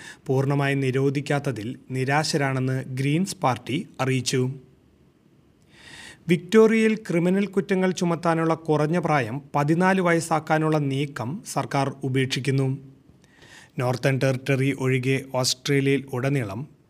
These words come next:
പത്ത് വയസ്സ് പ്രായമുള്ള കുട്ടികൾക്കെതിരെ കുറ്റം ചുമത്താനും ശിക്ഷിക്കാനും തടവിലാക്കാനും കഴിയും. നോർത്തേൺ ടെറിട്ടറിയിൽ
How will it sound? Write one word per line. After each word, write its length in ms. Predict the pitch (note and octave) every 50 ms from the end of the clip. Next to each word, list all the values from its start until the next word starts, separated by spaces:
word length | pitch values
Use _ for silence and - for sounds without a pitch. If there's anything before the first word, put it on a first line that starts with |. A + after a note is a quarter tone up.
| - D#3
പത്ത് 240 | D#3 D#3 D3+ -
വയസ്സ് 280 | F#3 F#3 F#3 F3 - F3
പ്രായമുള്ള 460 | D3+ - E3 D#3+ E3 E3+ E3+ E3+ E3
കുട്ടികൾക്കെതിരെ 800 | D#3+ - D#3+ B2+ - E3+ D3+ E3 D#3+ - F3 D#3+ D3 D#3+ D#3+ E3 D#3+
കുറ്റം 440 | D#3+ D#3+ D#3 C#3+ D3+ - F3 F3
ചുമത്താനും 640 | E3+ - D#3+ D#3+ D#3+ D#3+ E3+ D3 A#2+ G#2 A2+ C#3 - -
ശിക്ഷിക്കാനും 760 | - - D#3+ D3+ - - G3 D#3 - D#3+ B2+ A2 A#2+ D3+ G#3+ - - -
തടവിലാക്കാനും 720 | D3 D3 E3+ F#3 G3 E3+ D3+ C#3 C#3+ - C#3 C#3 C#3+ C3+ B2 C3+
കഴിയും. 280 | C3+ C3+ C3+ C3+ C3+ C3+ F3 G#3 - - _ _ _ _ _ - B2+
നോർത്തേൺ 420 | A#2+ A#2 A#2 A#2 - C#3+ C3 B2 C3
ടെറിട്ടറിയിൽ 600 | C3+ C3 B2+ A#2+ - D3 B2+ A#2 G2 G2+ C3